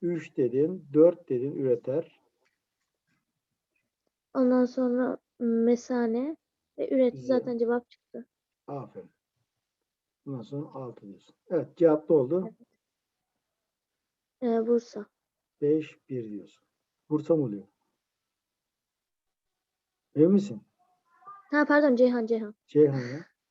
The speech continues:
Speaker 2: <laughs> Birbirlerine
Speaker 1: Ee,
Speaker 2: çok
Speaker 1: son yapım
Speaker 2: benziyorlar
Speaker 1: yoktu.
Speaker 2: hocam.
Speaker 1: Böyle hata yapanlara çok kızıyorum ha. En son her şeyi getiriyorsunuz. Sonuna kadar işaretlerken olmaz.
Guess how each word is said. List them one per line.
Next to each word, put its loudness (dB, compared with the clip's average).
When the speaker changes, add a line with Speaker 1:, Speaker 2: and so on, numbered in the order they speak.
Speaker 2:
<laughs> -20
Birbirlerine 10
Speaker 1:
Ee, 2
Speaker 2:
çok 6
Speaker 1:
son 6
yapım 8
Speaker 2:
benziyorlar 8
Speaker 1:
yoktu. 0
Speaker 2:
hocam. 6
Speaker 1:
Böyle 8
hata 6
yapanlara 6
çok 0
kızıyorum 6
ha. 2
En 2
son 0
her 2
şeyi 2
getiriyorsunuz. 4
Sonuna 2
kadar 6
işaretlerken 2
olmaz. 6